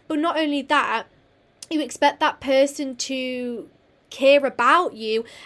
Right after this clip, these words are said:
and to be invested in you as well, and them just basically saying, "Follow what I do, make the time, do you, oh, this is another one,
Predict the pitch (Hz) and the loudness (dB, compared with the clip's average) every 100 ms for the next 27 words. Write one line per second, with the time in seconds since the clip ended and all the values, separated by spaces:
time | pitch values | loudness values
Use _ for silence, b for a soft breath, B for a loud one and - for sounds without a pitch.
0 | - 262 247 254 269 254 262 262 262 247 | -4 -4 -4 -6 -4 -4 -4 -6 -8 -6
1 | 240 240 220 - 294 233 247 247 240 277 | -6 -4 -6 0 0 2 -2 -4 -2 2
2 | 294 311 302 294 285 - 262 247 214 - | 2 2 -4 -4 -6 0 -2 0 -8 -8
3 | 254 262 247 247 240 240 B B _ 285 | -6 -2 0 2 0 -2 B B _ 6
4 | 294 285 277 254 254 262 254 254 247 240 | 6 6 4 2 0 0 -2 0 4 4
5 | 240 240 233 262 277 - 285 - 254 247 | 4 0 4 4 4 -2 -6 -4 0 0
6 | 240 240 262 277 277 254 220 247 247 247 | 0 -2 -2 0 4 4 2 -2 -2 -4
7 | 233 240 226 214 208 | -2 -2 -2 -2 -2